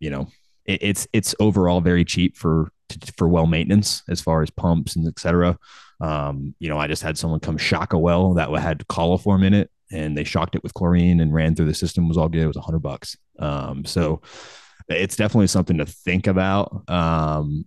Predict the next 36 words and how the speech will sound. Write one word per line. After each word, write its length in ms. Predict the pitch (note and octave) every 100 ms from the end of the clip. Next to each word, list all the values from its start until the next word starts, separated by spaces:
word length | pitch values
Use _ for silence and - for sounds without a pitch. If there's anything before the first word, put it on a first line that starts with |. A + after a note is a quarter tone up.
| _ F2
I 140 | E2+
would 220 | F2 D#2
say 360 | - E2 D#2 D#2
that, 360 | D2+ D2+ - D#2
um, 560 | D2 C#2+ C#2+ D2+ - -
it 80 | G2
happens 420 | - F#2 F#2 D#2
a 40 | D2
little 220 | D2+ D#2
bit. 200 | D#2+ -
It 60 | F2+
doesn't 200 | F#2+ F2+
happen 260 | E2 E2+
as 160 | D#2 E2
much 360 | F#2 G2+ - -
as 140 | F2+
maybe 160 | E2+ D#2+
some 140 | E2+
other 160 | D#2+ D#2+
areas. 520 | F2 F2+ F#2+ - - _ E2+
Um, 640 | D#2+ D#2 D2+ D2 D2+ D#2 _ -
but, 260 | E2 C#2+ -
uh, 260 | D2 D2+ -
yeah, 160 | F#2+ E2
just, 320 | F#2 F#2 -
just 200 | - F2+
keeping, 400 | - G2 F2 D#2+ - _ _ _ _ _ _ _ _
keeping 280 | - A2+ G#2
reminders 520 | F#2 E2+ F2 F2+ E2+
and 100 | E2+
keeping 280 | - F2 E2
tabs 360 | D2 D2+ D2+ -
to, 360 | D2+ C#2+ C#2+ - -
to, 180 | - -
for 160 | D#2+ D2
your, 300 | D2 -